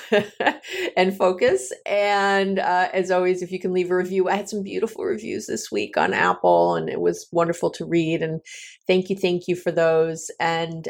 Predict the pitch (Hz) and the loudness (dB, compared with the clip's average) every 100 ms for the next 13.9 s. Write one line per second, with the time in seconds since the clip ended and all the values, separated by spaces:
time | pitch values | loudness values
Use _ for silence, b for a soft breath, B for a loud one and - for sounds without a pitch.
0 | - 165 165 165 B B B - 277 254 | 0 2 4 2 B B B 0 2 2
1 | 254 - _ _ 208 202 - 208 208 208 | 0 -14 _ _ -2 -2 0 0 2 2
2 | 208 208 196 180 175 170 156 151 - 147 | 2 2 2 2 0 -6 -4 -6 -2 -2
3 | - - 127 - - - - - - - | -2 -6 -4 -4 -8 -2 -4 -4 -6 0
4 | 139 135 - - 147 135 135 156 - - | 2 2 -2 -2 -2 -2 -6 -16 -20 -18
5 | - - 156 151 147 151 - - - 135 | -4 0 0 0 -4 -6 -10 -8 -6 -8
6 | - B B B B B _ 247 285 294 | -12 B B B B B _ -2 0 2
7 | 285 277 294 339 370 453 - 330 339 370 | 2 2 2 2 0 -2 0 2 2 2
8 | 508 262 160 - _ _ _ _ _ 254 | 2 2 0 -4 _ _ _ _ _ -4
9 | 254 311 302 294 285 311 330 185 196 208 | -2 -2 0 2 0 0 0 2 0 0
10 | - 269 262 262 254 - 277 294 190 - | -4 -4 -2 -4 -4 -2 0 0 -2 0
11 | 214 208 - 262 247 233 277 285 139 - | 0 0 -2 -2 2 2 4 2 2 -2
12 | B B B B B B B B B 240 | B B B B B B B B B 0
13 | 247 220 185 175 180 226 247 220 | 0 0 -2 -4 2 2 4 2